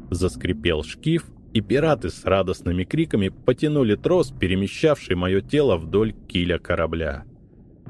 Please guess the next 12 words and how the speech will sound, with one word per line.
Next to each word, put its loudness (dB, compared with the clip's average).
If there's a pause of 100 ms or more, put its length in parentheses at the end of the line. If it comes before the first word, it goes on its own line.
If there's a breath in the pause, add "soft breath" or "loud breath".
(140)
Плотно 2
прижатое 0
к -10
левому 0
борту -2
шлюпа -2
тело 0
стали -2
обдирать 0
остатки -2
колоний 0
ракушек -2